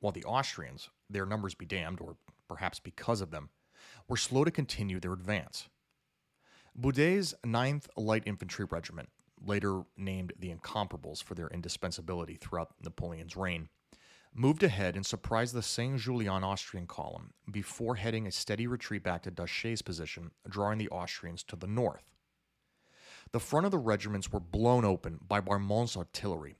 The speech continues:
and just like what had happened at the Battle of Rivoli only three years earlier,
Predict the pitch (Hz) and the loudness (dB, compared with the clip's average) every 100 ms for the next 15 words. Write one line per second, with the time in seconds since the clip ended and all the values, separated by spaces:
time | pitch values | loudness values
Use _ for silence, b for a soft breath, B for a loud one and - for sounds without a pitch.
0 | _ - 110 104 _ 110 - - 151 185 | _ 0 0 0 _ -8 0 2 4 4
1 | - 147 139 139 127 104 101 98 107 101 | 4 2 2 2 0 0 0 0 0 -4
2 | 92 82 95 107 107 95 92 90 80 - | -4 0 0 2 0 0 -2 -4 -8 -14
3 | _ _ 98 90 - 95 98 101 139 92 | _ _ -8 -8 -6 0 0 4 4 2
4 | 80 | -2